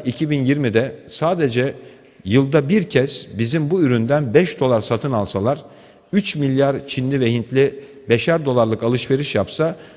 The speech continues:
Türkiye'nin sadece bu üründen bu iki ülkeye yapmış olduğu ihracattan elde edeceği gelir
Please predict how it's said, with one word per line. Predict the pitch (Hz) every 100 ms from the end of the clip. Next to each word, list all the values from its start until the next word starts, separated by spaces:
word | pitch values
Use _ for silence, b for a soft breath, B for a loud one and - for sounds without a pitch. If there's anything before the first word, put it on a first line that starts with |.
| B
Türkiye'nin | - 139 143 147 143
sadece | - 170 151 127 127
bu | 143 147
üründen | 113 110 147 147
bu | 127
iki | 123 127
ülkeye | 135 123 117
yapmış | 113 113 123 127
olduğu | 113 110
ihracattan | 104 113 120 113 117 - 113
elde | 117 120 127
edeceği | 107 92 92 87 B B B
gelir | 117 117 151